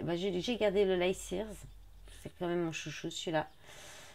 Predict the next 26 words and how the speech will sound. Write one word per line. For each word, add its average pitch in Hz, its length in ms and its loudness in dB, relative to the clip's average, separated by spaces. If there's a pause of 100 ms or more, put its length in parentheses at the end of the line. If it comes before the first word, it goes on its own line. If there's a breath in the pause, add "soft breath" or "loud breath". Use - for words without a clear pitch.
(520 loud breath)
Et 262 160 8
ce 233 160 0
coup-ci, 285 280 2
j'ai 320 80 8
pris 294 160 4
l'oracle 302 400 6
du 226 160 4
monde 254 320 8
pour - 260 -6
compléter 254 760 4
et 269 260 8
l'oracle 254 540 8
G, 135 240 4 (140)
pour 196 140 4
voir 294 160 8
un 269 100 10
petit 240 160 -2
peu 285 320 12
ce - 140 6
que 269 80 10
ça 247 180 10
donne 277 160 12
avec 240 220 12
ces 208 180 8
jeux-là 226 320 12
aussi. - 300 4